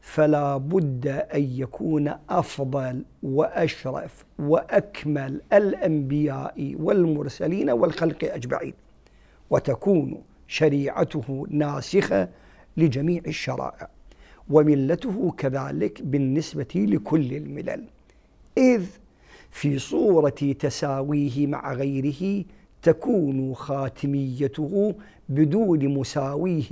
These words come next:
ترجيحاً بلا مرجح، وفي صورة التعدد تكون محالة، إذ الخاتم هو المبدأ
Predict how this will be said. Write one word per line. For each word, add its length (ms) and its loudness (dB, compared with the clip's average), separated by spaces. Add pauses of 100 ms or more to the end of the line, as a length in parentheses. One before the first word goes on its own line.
(120)
ترجيحاً 840 0 (240)
بلا 320 4
مرجح، 640 -16 (920)
وفي 360 0
صورة 480 2
التعدد 1000 2 (200)
تكون 440 2
محالة، 400 -8 (760)
إذ 140 6
الخاتم 880 2 (340)
هو 300 4
المبدأ 560 0